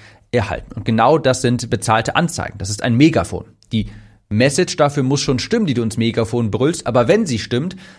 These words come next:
dann hast du da ein sehr, sehr großes Potenzial. Also, ich schalte Anzeigen, ich werde immer, immer Anzeigen schalten,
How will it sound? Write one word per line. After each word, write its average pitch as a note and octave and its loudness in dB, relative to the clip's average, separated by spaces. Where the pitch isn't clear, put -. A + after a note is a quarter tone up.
dann A#2 -6
hast B2 -6
du B2+ -4
da A#2 2
ein G#2 0
sehr, A#2 2
sehr A2 0
großes G2+ -4
Potenzial. - -10
Also, G#2+ 2
ich - 0
schalte D#3 0
Anzeigen, E3+ -4
ich - -8
werde C3 2
immer, A3 0
immer E3+ 0
Anzeigen B2+ 0
schalten, A#2 -4